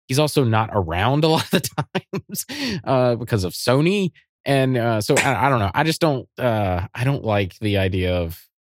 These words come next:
yeah, I'm with you. I don't like the idea of if she's gonna have, like, super strength or something like that.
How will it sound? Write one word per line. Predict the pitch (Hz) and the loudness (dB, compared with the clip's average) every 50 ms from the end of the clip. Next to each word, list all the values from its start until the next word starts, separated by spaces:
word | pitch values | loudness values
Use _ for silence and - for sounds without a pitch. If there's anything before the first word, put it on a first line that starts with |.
| _ _ _ - | _ _ _ -4
yeah, | 107 98 - 143 | -4 -2 0 0
I'm | 185 190 | 2 2
with | 147 117 92 | 2 2 2
you. | 90 87 85 - | 0 -4 -4 -2
I | 107 | 0
don't | 131 165 165 | 2 2 2
like | 135 123 110 | 2 2 2
the | 110 104 | 2 2
idea | 101 92 95 92 90 | 2 2 2 2 0
of | 90 87 90 | 0 -2 -4
if | - 107 104 - | -2 -4 -4 -2
she's | - 117 104 | -2 -4 -2
gonna | - 107 98 | 0 0 0
have, | 95 101 95 | 0 0 -2
like, | 92 87 | -2 -4
super | - - - 101 90 104 95 | -6 -4 -4 -4 -2 -2 -4
strength | - - - 98 92 87 85 85 - - | -6 -4 -2 -2 0 0 -2 -4 -6 -6
or | 95 | -8
something | 92 - 98 92 - 92 90 | -4 -4 -4 -2 -2 -2 -2
like | 87 82 - | -2 -2 -2
that. | - 87 82 85 | -2 -2 -2 -4